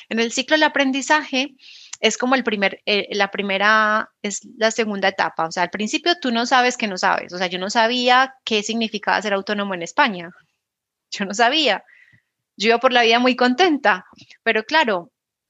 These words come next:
después me doy cuenta de todo lo que yo no sabía, de todo lo que implica ser autónomo. Y aunque para mí era muy doloroso, yo creía que era, o sea, era algo que tenía que hacer. Luego me doy cuenta, vale, esto a mí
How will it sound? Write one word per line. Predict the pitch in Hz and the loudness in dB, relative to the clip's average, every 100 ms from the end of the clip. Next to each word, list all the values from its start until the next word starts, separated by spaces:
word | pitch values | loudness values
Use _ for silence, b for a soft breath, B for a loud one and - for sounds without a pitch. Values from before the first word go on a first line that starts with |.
| _ | _
después | 214 220 269 302 | -4 0 0 2
me | 285 | 2
doy | 233 | 2
cuenta | 262 285 294 | -2 -2 0
de | 226 | -2
todo | - 240 | 0 2
lo | 285 311 | 2 0
que | 247 | -2
yo | 202 | -2
no | 208 | -4
sabía, | 220 240 320 220 | -2 0 0 0
de | 175 185 | -2 -2
todo | 220 | 0
lo | 262 - | 0 0
que | 220 | -4
implica | 196 196 247 269 269 - 214 285 302 - | -6 -6 -4 -2 -2 0 -2 -2 -10 -8
ser | - 196 | -2 0
autónomo. | 190 208 233 180 160 160 _ _ B B B - | 0 2 0 -2 -8 -16 _ _ B B B -2
Y | 214 | 2
aunque | 214 214 220 | 2 2 -4
para | 208 202 202 | 0 0 0
mí | 262 294 | 0 2
era | 220 240 | 2 2
muy | 247 285 294 | 2 0 0
doloroso, | 269 277 277 277 247 | 0 0 0 0 -2
yo | 196 | -4
creía | 208 214 226 | -2 -2 -2
que | - | -4
era, | 185 - - | -6 -6 -8
o | |
sea, | 202 185 - | 0 0 0
era | 190 190 196 | -2 0 2
algo | 196 202 214 | 2 0 0
que | - | -4
tenía | 190 175 160 | -6 -6 -8
que | - | -10
hacer. | 165 - - - _ _ _ _ b b b _ _ | -12 -12 -18 -20 _ _ _ _ b b b _ _
Luego | 202 233 233 262 | 2 4 6 4
me | 262 | 4
doy | 214 | 4
cuenta, | 220 190 185 | 2 2 2
vale, | 180 175 - | 2 0 -2
esto | 214 208 - 233 240 - - | -4 -2 0 0 0 -6 -6
a | 190 | -2
mí | 220 294 349 | -2 -4 -6